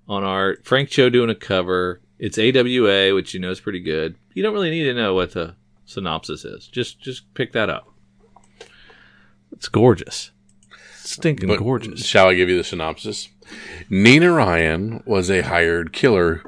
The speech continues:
Speaker 2: who brought nothing but pain and suffering to the world.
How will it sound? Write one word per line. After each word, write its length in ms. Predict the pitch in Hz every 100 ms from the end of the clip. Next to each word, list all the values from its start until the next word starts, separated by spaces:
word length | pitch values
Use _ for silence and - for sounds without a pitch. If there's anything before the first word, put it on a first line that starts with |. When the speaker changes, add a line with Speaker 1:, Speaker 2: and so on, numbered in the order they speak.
| - _ _ -
Speaker 2:
who 100 | 101
brought 240 | 104 95
nothing 460 | 117 147 139 151 143
but 160 | -
pain 240 | 110 98 92
and 160 | 87
suffering 420 | - 80 - 80 80
to 100 | 82
the 100 | 82
world. 360 | 87 78 73